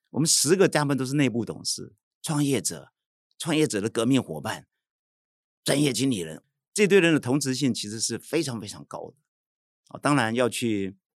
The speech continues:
形成共识决的时候，有的时候是，是慢的，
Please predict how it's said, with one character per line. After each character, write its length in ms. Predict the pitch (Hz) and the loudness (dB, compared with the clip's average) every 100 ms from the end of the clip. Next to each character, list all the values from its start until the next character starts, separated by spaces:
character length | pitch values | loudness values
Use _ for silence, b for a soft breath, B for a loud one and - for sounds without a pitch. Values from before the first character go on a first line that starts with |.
| _ _ _ - - | _ _ _ -20 -10
形 280 | - 113 147 | -2 2 2
成 380 | 110 95 107 127 | 0 -4 -6 -6
共 260 | - 180 135 | 2 4 6
识 260 | - 147 107 | 4 2 -2
决 200 | 92 92 | -2 -2
的 100 | 101 | -2
时 120 | 98 | -4
候， 40 | |
有 140 | 90 95 | -4 -4
的 60 | |
时 100 | 98 | -4
候 80 | 101 | -2
是， 460 | 92 101 98 87 - _ _ _ _ _ _ - | -2 -4 -6 -8 -12 _ _ _ _ _ _ -2
是 140 | - | -2
慢 300 | 101 104 78 | -2 -8 -12
的， 200 | - - | -20 -20